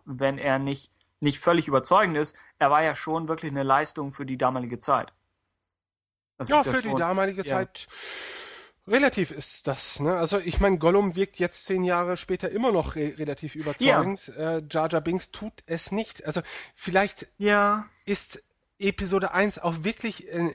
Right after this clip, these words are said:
Speaker 2: an, in einer blöden Zeit entstanden. Also wir haben, glaub ich, da so die, diese Hemmschwelle überschritten. Ähm, da waren digitale Effekte in Computerfilmen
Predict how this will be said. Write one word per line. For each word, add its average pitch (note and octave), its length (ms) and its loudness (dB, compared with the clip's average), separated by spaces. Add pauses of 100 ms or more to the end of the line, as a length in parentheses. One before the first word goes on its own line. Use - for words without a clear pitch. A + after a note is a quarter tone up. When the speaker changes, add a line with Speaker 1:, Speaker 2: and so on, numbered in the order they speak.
(100)
Speaker 2:
an, E3 240 -2
in F3 160 0
einer E3 300 2
blöden F3 460 0
Zeit G#3+ 380 -2
entstanden. A#3 640 -2
Also D3+ 380 -4
wir E3 360 -2
haben, E3 300 2
glaub E3 180 0
ich, E3 120 -6
da D#3+ 200 -2
so E3 260 -6
die, D3+ 200 -8
diese D#3 240 -6
Hemmschwelle C#3+ 520 -4
überschritten. C3+ 640 -10 (520)
Ähm, C#3+ 460 0
da C#3+ 180 2
waren E3 240 2
digitale D#3+ 580 -2
Effekte G3 440 -4
in F3 140 -2
Computerfilmen E3 960 -2